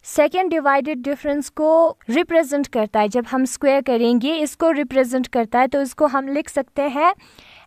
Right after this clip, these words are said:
And similarly, उसी तरीके से x minus x naught, x minus x one, x minus x n minus one तक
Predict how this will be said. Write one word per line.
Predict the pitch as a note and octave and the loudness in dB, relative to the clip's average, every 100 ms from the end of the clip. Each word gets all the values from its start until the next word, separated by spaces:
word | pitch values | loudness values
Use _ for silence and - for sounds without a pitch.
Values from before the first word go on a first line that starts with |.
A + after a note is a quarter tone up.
| - | 0
And | E4+ | 0
similarly, | F4 - F#4 F#4 F4+ C#4 A#3 A3+ C4 E4 F#4 _ _ - | -2 -4 -2 0 2 4 2 0 0 0 -2 _ _ -12
उसी | C4 - F4+ | -8 -4 -2
तरीके | F4 D#4 D4 D4 | 2 2 2 0
से | D4+ E4+ C4+ D4+ | 2 2 2 2
x | - | 0
minus | D4 C#4 C#4 C#4+ D4 - | 0 2 2 0 0 -2
x | C4 - | -4 -2
naught, | C#4 C4+ C4 | 2 2 2
x | C#4 C#4 D4 | 0 -2 0
minus | C4+ C4+ C4+ C#4 C4 - - - - | 2 2 2 2 0 -8 -20 -8 0
x | C#4 - C4 | 0 0 2
one, | C#4+ D4+ - | 2 2 2
x | D4+ - C4+ C4 | 0 0 0 4
minus | C#4 D#4 F#4+ G4 - | 4 4 2 0 2
x | C#4+ C4+ - - | 0 0 -6 -2
n | D4+ D#4+ | 0 0
minus | C#4+ C4 C4 C4+ - A3+ | 0 0 2 0 -2 0
one | B3 B3+ B3+ | 2 2 0
तक | B3 | -2